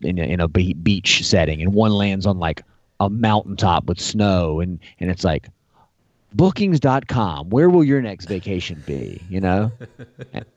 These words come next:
Speaker 2: Hey,
Speaker 1: That's
Speaker 2: you're
Speaker 1: not
Speaker 2: good at,
Speaker 1: bad.
Speaker 2: you're good at this, Steve.
Speaker 1: I,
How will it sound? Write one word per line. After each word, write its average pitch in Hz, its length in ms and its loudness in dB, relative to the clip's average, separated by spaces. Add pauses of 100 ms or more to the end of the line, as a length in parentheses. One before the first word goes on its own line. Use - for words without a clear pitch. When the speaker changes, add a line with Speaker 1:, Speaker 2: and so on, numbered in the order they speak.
(600)
Speaker 2:
Hey, - 80 -12
Speaker 1:
That's - 200 -2
Speaker 2:
you're 170 120 2
Speaker 1:
not 113 100 2
Speaker 2:
good 98 100 -12
at, 98 60 -6
Speaker 1:
bad. 170 200 -2
Speaker 2:
you're 208 100 -2
good - 20 -8
at 254 80 -12
this, 107 180 -12
Steve. 139 380 -14 (140)
Speaker 1:
I, 147 80 -12